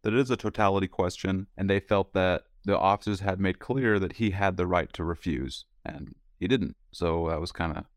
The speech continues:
that. So forward looking a little bit, Adam, do you expect there to be more cases in this area? Do you think there'll be any other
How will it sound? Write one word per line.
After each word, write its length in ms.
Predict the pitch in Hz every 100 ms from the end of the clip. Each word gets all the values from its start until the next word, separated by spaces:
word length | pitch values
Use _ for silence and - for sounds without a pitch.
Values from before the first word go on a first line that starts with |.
| _
that. 220 | - - -
So 380 | - 139 131 - -
forward 300 | 175 170 127
looking 280 | 120 117
a 100 | 107
little 200 | 104 110
bit, 280 | 95 92 - _ -
Adam, 400 | 90 90 90 87 107
do 100 | 131
you 160 | 165
expect 440 | 165 - - 151 -
there 120 | 156
to 80 | 139
be 120 | 139
more 240 | 135 135
cases 440 | 135 139 143 147 147
in 80 | 147
this 160 | 143
area? 340 | 135 139 143 143
Do 100 | 117
you 60 |
think 220 | - 117
there'll 160 | 120 117
be 200 | 110 117
any 220 | 120 120
other 440 | 117 120 117 113